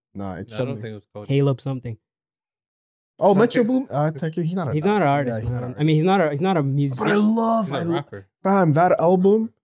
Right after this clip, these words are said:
Speaker 1: the, the Heroes and Villains album, fam.
Speaker 3: He's coming out with an album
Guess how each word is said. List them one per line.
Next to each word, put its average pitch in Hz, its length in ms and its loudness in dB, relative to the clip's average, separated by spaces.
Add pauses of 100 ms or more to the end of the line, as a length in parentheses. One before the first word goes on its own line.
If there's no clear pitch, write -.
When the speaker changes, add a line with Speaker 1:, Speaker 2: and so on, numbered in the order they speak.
(360)
Speaker 1:
the, 104 420 -4
the 107 80 -6
Heroes 139 380 2
and 113 120 -4
Villains 151 320 -4
album, 156 320 -8
fam. 165 120 -8
Speaker 3:
He's 156 100 -2
coming 202 200 2
out 196 100 2
with 170 100 2
an 139 60 0
album 165 260 0